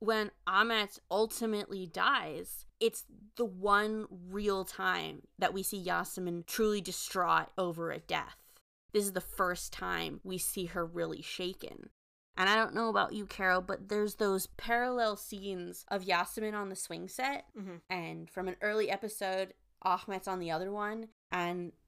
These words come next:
Speaker 1: near the end, it's her on the swing set with the empty swing next to her.
Speaker 2: That was sad.
Speaker 1: The symbolism of a loss of Yasemin's childhood. She's still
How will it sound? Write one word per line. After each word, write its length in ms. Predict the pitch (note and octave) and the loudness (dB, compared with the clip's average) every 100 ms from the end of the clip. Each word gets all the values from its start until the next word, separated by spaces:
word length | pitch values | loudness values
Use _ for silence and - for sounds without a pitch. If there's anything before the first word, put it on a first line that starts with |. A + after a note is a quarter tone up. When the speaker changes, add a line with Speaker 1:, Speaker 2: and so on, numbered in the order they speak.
| _ | _
Speaker 1:
near 280 | F#3+ F#3 F#3+ | -4 2 2
the 200 | F#3 F3 | 0 0
end, 400 | E3 F3 F#3+ G3+ - | 0 0 -2 -6 -6
it's 160 | F3+ - | -8 -2
her 180 | F3 | 2
on 140 | F3+ F#3+ | 4 4
the 80 | F#3 | -2
swing 260 | - F3+ | -2 -4
set 260 | F3+ F#3 F3+ | 2 2 2
with 140 | F3+ | -2
the 140 | F#3+ - | -6 -6
empty 300 | F3+ F3 F#3 | -6 -6 -12
swing 360 | - D#3+ F3 | -6 -4 -4
next 260 | G3+ G#3+ - | -6 -8 -6
to 120 | B3+ | -6
her. 340 | C4 C4+ C#4 C#4 _ - | -4 -4 -6 -10 _ -16
Speaker 2:
That 140 | E3 | -12
was 100 | F#3 | -12
sad. 400 | - D3+ D3 - _ _ - | -10 -10 -10 -14 _ _ -8
Speaker 1:
The 80 | G#4+ | -6
symbolism 720 | G#4+ C4+ C4+ C4 C4 B3+ A#3 | -2 -2 -2 -4 -4 -4 -2
of 240 | G#3+ G3 F#3+ - - | 0 -2 -4 -16 -2
a 80 | A3 | -2
loss 580 | G#3 F#3 F#3 G3 - - - | 0 0 0 0 -8 -8 -2
of 280 | F3+ F3 F3+ | 0 0 -4
Yasemin's 640 | F3+ E3+ - F#3+ E3+ E3+ | -2 -2 -2 -6 -6 -8
childhood. 640 | - D#3+ E3+ F3 E3+ A#2 - | -6 -2 0 -2 -6 -10 -10
She's 220 | G3 F3+ | -12 -12
still 420 | - F#3+ F#3+ G3 | -4 -2 -2 -4